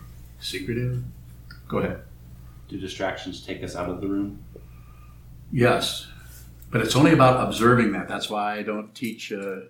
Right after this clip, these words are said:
Speaker 1: shamatha vipassana or, uh, shine and lakton. Even though I did for many years, I don't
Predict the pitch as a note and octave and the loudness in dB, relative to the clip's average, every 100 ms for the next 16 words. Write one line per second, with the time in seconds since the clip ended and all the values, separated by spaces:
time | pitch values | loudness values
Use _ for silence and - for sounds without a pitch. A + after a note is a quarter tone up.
0 | _ - G#2 F#2+ F#2+ F2+ F2+ F#2+ F#2 G2 | _ -8 -6 -6 -8 -10 -6 -6 -6 -12
1 | F#2 E2+ F2 - F2+ E2+ E2 - G#2+ G2+ | -12 -10 -12 -14 -12 -12 -12 -12 -6 -4
2 | F#2+ F#2 F#2+ - F2+ E2 _ _ _ _ | -4 -8 -10 -12 -16 -16 _ _ _ _
3 | _ _ _ _ _ _ F#2 F#2 F#2 F2+ | _ _ _ _ _ _ -14 -8 -8 -8
4 | F#2 F2+ F#2 F2+ F2+ F#2 G2+ F#2+ F2+ F#2+ | -10 -10 -12 -10 -10 -10 -10 -8 -8 -8
5 | G#2 | -10